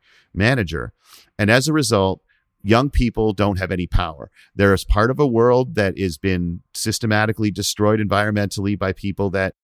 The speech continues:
are now telling them that they need to eat less avocado toast. So what I came to understand is every type of leadership that was being taught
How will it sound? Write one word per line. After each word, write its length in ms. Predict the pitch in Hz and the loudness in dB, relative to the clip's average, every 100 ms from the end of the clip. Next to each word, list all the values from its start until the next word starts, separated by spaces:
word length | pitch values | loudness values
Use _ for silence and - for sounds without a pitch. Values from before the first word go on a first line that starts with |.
| _ _ | _ _
are 120 | 98 | 0
now 180 | 101 101 | 2 2
telling 400 | - 110 107 98 | 0 0 0 2
them 240 | 110 131 104 | 2 2 2
that 100 | 92 | 0
they 120 | 104 | 0
need 180 | 101 90 | -2 -4
to 60 | |
eat 120 | 92 | -4
less 180 | 95 92 | -2 -2
avocado 500 | 95 85 - 85 - | -2 -4 -6 -6 -8
toast. 420 | - - - - _ _ _ | -8 -10 -10 -14 _ _ _
So 180 | - 131 | -2 4
what 180 | 113 110 | 6 6
I 160 | 117 147 | 6 4
came 260 | 220 131 | 4 2
to 120 | 117 | 2
understand 720 | 113 107 107 - 143 107 87 82 _ _ _ | 2 2 0 2 4 4 0 -6 _ _ _
is 160 | 117 98 | 0 0
every 300 | 123 131 147 | 2 2 2
type 260 | 147 143 131 | 2 2 2
of 120 | 117 | 0
leadership 500 | 110 117 110 - 104 | 2 2 0 0 -2
that 100 | 98 | 0
was 140 | 87 - | -2 -2
being 240 | 104 95 | -2 -2
taught 440 | - 107 92 90 | -2 0 0 0